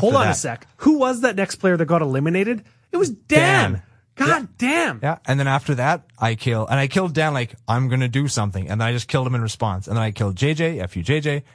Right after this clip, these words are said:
Speaker 2: and I killed Smitty after that. And how much life did I have left? This is my favorite part.
Speaker 1: I don't know.
Speaker 2: Nine.
Speaker 1: Nine. I
Speaker 2: You
Speaker 1: was
Speaker 2: were going to swing for nine at
Speaker 1: drunk
Speaker 2: me.
Speaker 1: by myself crying in the corner by that time.
Speaker 2: Yeah,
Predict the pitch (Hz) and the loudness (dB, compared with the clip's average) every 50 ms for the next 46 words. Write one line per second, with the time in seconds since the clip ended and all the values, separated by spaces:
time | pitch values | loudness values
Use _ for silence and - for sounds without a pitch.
0 | _ _ - 123 123 117 117 - 123 113 - - 123 117 117 117 110 107 101 - | _ _ -4 -2 -2 0 0 -2 -2 -2 -2 -2 -2 -2 0 0 0 -2 -2 -2
1 | - 101 90 - 101 113 104 - 156 165 175 175 190 180 - 135 131 131 135 131 | -4 -4 -4 -4 -4 -2 0 0 2 2 2 2 0 -2 -2 0 0 0 0 -2
2 | - - 120 113 107 107 110 107 98 107 101 98 - - 120 - 156 147 139 120 | -2 -2 -2 -2 0 0 -2 -2 -2 -4 -6 -6 -4 -4 -4 -2 -2 0 0 -2
3 | 107 - - - 127 123 117 117 - - - 110 92 78 92 - _ _ - 147 | -2 -4 -4 -2 -2 0 -2 -4 -4 -2 -2 -2 -2 -4 -8 -14 _ _ -4 -2
4 | 147 143 139 131 120 117 113 - _ _ _ _ _ _ _ _ _ 107 113 123 | -2 -2 -2 -4 -4 -6 -8 -10 _ _ _ _ _ _ _ _ _ 0 2 2
5 | 123 104 82 76 - - _ _ _ 165 147 143 135 120 117 120 131 139 156 170 | 2 0 -2 -6 -12 -14 _ _ _ -2 -2 0 -2 -2 -2 0 2 2 2 2
6 | 175 170 170 165 156 156 147 - - 151 151 175 196 - 214 190 175 165 160 165 | 2 2 2 0 0 0 0 0 0 0 0 0 0 0 0 0 0 0 2 2
7 | 160 147 160 156 160 156 143 139 151 151 147 147 139 139 - - 156 143 139 123 | 2 4 4 4 2 2 2 2 4 2 4 2 0 -2 -2 0 0 0 0 -2
8 | - - 156 139 143 143 143 139 131 131 127 - 147 156 160 151 131 117 113 123 | -4 -4 -2 0 0 0 0 0 -2 -2 0 0 2 2 2 2 2 0 0 -2
9 | 139 - - 117 123 135 | -2 0 0 0 0 0